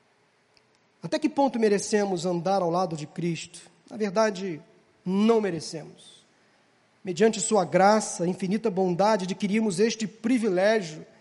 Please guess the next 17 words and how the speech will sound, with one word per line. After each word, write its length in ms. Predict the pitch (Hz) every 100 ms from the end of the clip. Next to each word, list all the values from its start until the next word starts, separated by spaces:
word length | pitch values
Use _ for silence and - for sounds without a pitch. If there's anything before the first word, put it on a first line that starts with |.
| _ _ _ _ _ _ _ _ _
Alguns 240 | - 196 240
séculos 400 | 277 285 254 196
antes 220 | 285 240
deste 300 | 240 254 240
encontro 360 | 220 254 269
de 80 | 214
Pedro 320 | 214 240 233
com 160 | 214 240
Jesus, 680 | 202 190 170 254 214 - - _ _ _ _ _ _ _
o 60 | -
Senhor 220 | 220 240
apareceu 500 | 254 262 226 - 269
a 60 | 247
um 80 | 254
homem 160 | 277
chamado 320 | - 233 247
Isaías, 680 | 226 208 196 254 175 - -